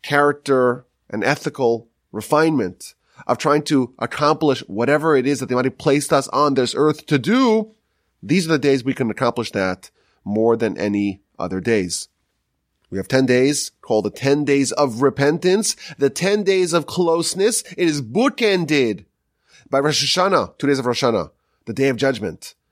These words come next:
and Yom Kippur, the day of mercy and atonement. And the thread that is strung throughout all these days is repentance. And this is a subject that we've spoken about in the past.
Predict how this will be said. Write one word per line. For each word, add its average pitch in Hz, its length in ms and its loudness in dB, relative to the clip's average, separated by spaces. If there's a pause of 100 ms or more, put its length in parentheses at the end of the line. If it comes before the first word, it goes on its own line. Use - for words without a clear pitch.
(240)
and 139 440 2
Yom 143 300 0
Kippur, 147 440 -2
the 123 80 -4
day 139 380 0
of 135 520 0
mercy 160 800 0
and 147 380 0 (140)
atonement. 160 1080 -2 (840)
And 123 260 0
the 117 140 2
thread 139 840 0 (280)
that 120 160 2
is 120 120 0
strung 151 720 0
throughout 127 340 -2
all 226 200 0
these 196 200 -2
days 135 600 -2 (480)
is 113 160 -2
repentance. - 800 -4 (560)
And 110 120 -4
this 139 140 0
is 131 140 -4
a 104 80 -6
subject 131 420 0
that 113 80 -6
we've 120 180 -4
spoken 113 200 -6
about 104 80 -2
in 92 80 -2
the - 60 -16
past. 113 440 -2